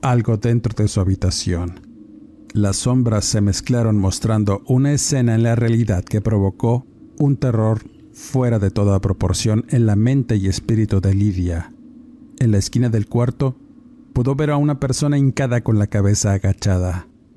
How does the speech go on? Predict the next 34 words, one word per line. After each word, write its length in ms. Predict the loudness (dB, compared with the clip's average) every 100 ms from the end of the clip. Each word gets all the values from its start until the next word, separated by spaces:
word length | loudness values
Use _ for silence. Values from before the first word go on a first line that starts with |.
| _ _ _
Su 200 | -6 -4
cuerpo 320 | -2 -2 -2
desnudo 480 | -2 0 0 0 0
revelaba 480 | 0 0 2 2 2
una 200 | 2 0
prolongada 640 | 0 0 2 2 2 2
desnutrición 800 | 2 2 2 2 0 0 0 0
y 80 | 2
tormento, 580 | 2 0 0 0 -2 -2
pues 200 | -2 0
tenía 360 | 0 2 2
mucho 340 | 2 2 2 0
daño 280 | 2 2 2
en 80 |
la 160 | 0 0
piel, 300 | 0 0 0 -6 -18 -18 -18 -16 -4
arañazos 640 | 0 2 2 0 0 -2
y 60 | -2
cortes 440 | 0 -2 0 -2
que 120 | 0
sangraban. 800 | -2 0 2 2 2 0 -4 -10 -14 -18 -20 -20 -20 -14 -2
La 100 | -2
joven 280 | 0 0 0
de 80 |
algún 260 | 0 2 2
modo 320 | 2 0 -2
trató 340 | 0 -2 0 0
de 100 | 2
no 120 | 2
mirar 300 | 2 2 2
aquello 440 | 0 0 0 2
y 140 | 2 0
en 80 |
principio 720 | 0 0 2 0 0 0 0